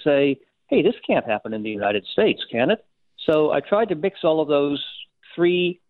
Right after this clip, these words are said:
trends, uh, that's what I'm trying to call them, trends, uh, that occurred, and try to make sense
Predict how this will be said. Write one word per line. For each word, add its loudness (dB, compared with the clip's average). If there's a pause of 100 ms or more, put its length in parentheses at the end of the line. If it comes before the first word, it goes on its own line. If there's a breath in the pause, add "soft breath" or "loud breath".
(100)
trends, 0
uh, 0
that's 0
what 2
I'm 2
trying 0
to 0
call 0
them, -6 (120)
trends, 0 (560 loud breath)
uh, 2
that 2
occurred, 0 (360)
and 0
try 0
to 0
make 2 (100)
sense 2